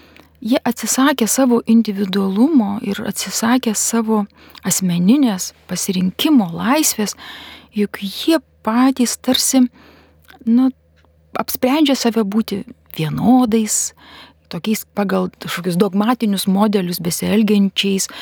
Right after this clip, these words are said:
tokios vienodos, ne-, neįdomios būtybės. Juk, juk praktiškai jeigu tu savo individualumą neskleidi,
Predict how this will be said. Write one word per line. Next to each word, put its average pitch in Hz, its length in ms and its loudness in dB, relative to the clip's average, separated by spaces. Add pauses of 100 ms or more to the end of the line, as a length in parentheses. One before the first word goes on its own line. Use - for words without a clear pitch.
(140)
tokios 185 340 -2
vienodos, 247 640 4
ne-, 214 240 4
neįdomios 220 640 4
būtybės. 196 800 -2
Juk, 233 260 0 (460)
juk 254 300 -2
praktiškai 269 500 0
jeigu 233 480 2 (220)
tu 233 260 2
savo 247 340 0
individualumą 214 800 2
neskleidi, 196 680 -2